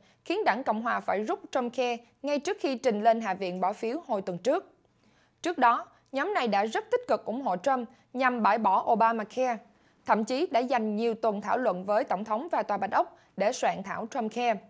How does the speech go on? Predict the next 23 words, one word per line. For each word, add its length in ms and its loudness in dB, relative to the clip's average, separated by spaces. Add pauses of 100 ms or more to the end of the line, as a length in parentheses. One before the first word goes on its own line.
(600)
Tuy 120 0
nhiên, 260 0 (300)
Freedom 260 0
Caucus 460 -4
rốt 280 0
cuộc 260 0
không 220 -4
hài 160 0
lòng 220 0
với 160 0
dự 160 -2
thảo 220 -6
Trumpcare 420 -4
cuối 180 -6
cùng, 240 0 (380)
bởi 160 4
họ 160 0
muốn 300 -4
nó 100 -2
phải 180 -2
có 260 -2
các 240 -4
điều 140 2